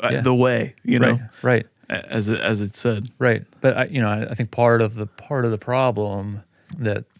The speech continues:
Speaker 2: the church as a whole has experienced is we have so many people wanting to be Jesus without having met Jesus, right?
Speaker 1: Ooh.
Speaker 2: We have people wanting to be Jesus having never met Jesus.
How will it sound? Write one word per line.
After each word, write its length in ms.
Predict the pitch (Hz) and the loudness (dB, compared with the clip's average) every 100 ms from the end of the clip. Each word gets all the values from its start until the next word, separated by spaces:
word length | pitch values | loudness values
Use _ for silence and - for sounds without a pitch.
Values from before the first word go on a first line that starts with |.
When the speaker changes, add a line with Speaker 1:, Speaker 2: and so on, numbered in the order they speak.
| _ | _
Speaker 2:
the 200 | 151 110 | -6 -4
church 480 | 104 - - 117 - | -4 -4 0 2 2
as 120 | 107 104 | -4 -6
a 40 | |
whole 360 | 95 123 131 104 | -6 -4 -2 -2
has 260 | 98 101 | -4 -8
experienced 540 | 113 107 - 175 110 - | -14 -12 -6 -4 -6 -10
is 120 | 110 | -8
we 80 | 104 | -8
have 100 | 98 | -6
so 80 | |
many 120 | 107 104 | -8 -8
people 360 | 113 110 107 | -6 -4 -4
wanting 340 | 107 107 107 104 | -4 -4 -4 -6
to 80 | 110 | -8
be 100 | 107 | -6
Jesus 320 | 110 104 104 | -6 -8 -6
without 360 | 104 101 98 - - | -4 -4 -6 -12 -10
having 380 | 110 107 104 | -8 -6 -6
met 240 | 113 - _ | -4 -6 _
Jesus, 460 | - 120 - 120 - _ _ - | -14 -12 -12 -14 -20 _ _ -10
right? 160 | - 123 | -10 -10
Speaker 1:
Ooh. 80 | - - - - | -16 -18 -20 -8
Speaker 2:
We 40 | - | -2
have 80 | |
people 240 | - 131 120 | 0 0 0
wanting 220 | 117 117 | 0 0
to 60 | 123 | 0
be 60 | |
Jesus 300 | 113 104 110 | -2 -4 -6
having 320 | 101 104 104 | -8 -6 -6
never 220 | 107 107 113 | -4 -4 -4
met 220 | 120 - | -6 -8
Jesus. 440 | - - 117 - | -12 -14 -16 -18